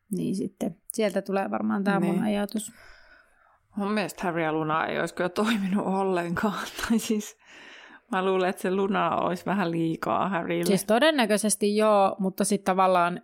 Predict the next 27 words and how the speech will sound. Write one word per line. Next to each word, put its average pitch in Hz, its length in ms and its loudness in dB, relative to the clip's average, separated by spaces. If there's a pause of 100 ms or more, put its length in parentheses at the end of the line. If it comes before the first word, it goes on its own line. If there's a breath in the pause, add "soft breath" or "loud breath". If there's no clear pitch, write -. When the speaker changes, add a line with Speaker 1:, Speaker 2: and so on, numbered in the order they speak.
(100)
Speaker 1:
jos 190 180 0
vaihtoehtona 190 640 2
on 185 120 4
Ginny, 220 240 6 (100)
niin 170 120 0
mun 170 140 2
mielestä 165 320 2
se 185 100 2
Luna 175 240 2
olisi 175 160 -2
ollut - 180 2
ihan 180 240 2
niinku 175 220 0
semmonen 175 440 2
ihan 185 200 2
hauska 185 380 0
vaihtoehto. - 560 -4 (760 loud breath)
Speaker 2:
No 190 180 0
juu, 190 560 2
ehkä 180 320 -2
sillä 233 400 0
lailla 196 280 0
hauska 240 520 0
ainakin, - 420 -2
mut 180 140 -4
kyllä 180 180 -2
mä 170 260 0